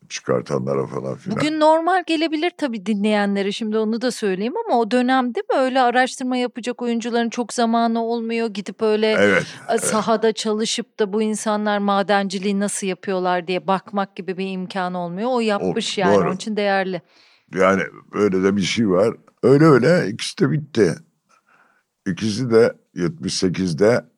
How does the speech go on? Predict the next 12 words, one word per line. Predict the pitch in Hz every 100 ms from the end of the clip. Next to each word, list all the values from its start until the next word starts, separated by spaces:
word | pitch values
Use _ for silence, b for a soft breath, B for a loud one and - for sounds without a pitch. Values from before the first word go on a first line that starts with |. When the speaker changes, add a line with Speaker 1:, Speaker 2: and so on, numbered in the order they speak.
| _ _ -
Speaker 1:
Antalya | 98 85 107 101 82
Festivali'ne | 73 65 67 67 62 65
girdi. | 65 65 73 110 80 - _ _ _ -
Otobüsü | 92 120 107 104 98
de | 80
aynı | 78 82 71
tarihte. | 67 73 71 71 71 67 _ B B B B -
O | 107
da | 117 82 -
Antalya | 85 67 82 76
Festivali'ne | 73 76 69 73 76 71 69
gitti. | 69 65 - 110 127